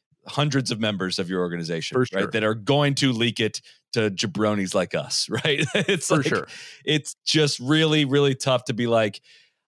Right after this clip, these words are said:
Speaker 1: "I would s-, love to tell you all I can about exactly where we stand on all this, but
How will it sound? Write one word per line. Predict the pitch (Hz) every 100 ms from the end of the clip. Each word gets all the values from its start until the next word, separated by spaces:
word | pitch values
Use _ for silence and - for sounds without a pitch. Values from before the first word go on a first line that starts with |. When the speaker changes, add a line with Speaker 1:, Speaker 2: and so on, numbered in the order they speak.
| -
Speaker 1:
"I | 127 147 156
would | 160
s-, | 139 -
love | 156 175 185 180
to | 185
tell | - 185 175
you | 165 156
all | 147 156
I | 160
can | 156 170 170
about | 165 147 147 127
exactly | 110 131 135 156
where | 147 147
we | 139
stand | - 156 147
on |
all | 147 147
this, | 147 143
but | - 123 123